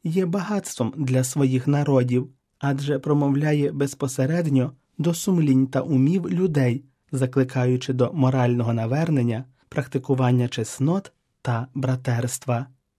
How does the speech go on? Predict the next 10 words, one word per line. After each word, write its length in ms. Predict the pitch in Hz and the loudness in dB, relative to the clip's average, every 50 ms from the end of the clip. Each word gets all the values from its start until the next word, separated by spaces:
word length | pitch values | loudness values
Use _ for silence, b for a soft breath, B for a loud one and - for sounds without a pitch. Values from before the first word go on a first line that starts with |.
| _ _ - | _ _ -6
На 140 | - 160 160 | -4 -2 -2
основі 500 | 165 165 - - - 175 165 156 156 151 | -2 -4 -6 -4 -2 0 0 2 0 0
власних 480 | 147 151 156 151 147 - - 160 143 139 | 0 0 -2 -2 -2 -2 -2 -2 0 2
релігійних 640 | 147 151 147 151 151 135 165 156 151 147 131 - | 2 2 4 4 2 2 2 2 2 2 0 -2
переконань 640 | - 143 131 131 131 - 131 135 156 165 160 147 143 - _ - | -4 -2 -2 -2 -2 0 0 0 2 0 0 -2 -4 -6 _ -4
та 140 | - 139 139 | -2 -2 0
раціонального 840 | 143 135 135 - 156 151 156 156 151 147 147 139 139 127 135 127 | 0 -2 -2 -2 0 0 2 2 2 2 2 2 2 2 0 -2
пошуку 480 | 127 - 170 160 - - 147 - 147 135 | -2 -2 -4 -2 -2 -4 -4 -2 -2 -2
спільного 580 | - - - - 156 143 143 135 131 120 131 | -2 -4 -2 0 0 2 4 4 4 2 2
добра 440 | 127 127 123 135 160 202 214 214 208 | 2 2 0 0 0 -4 -4 -6 -6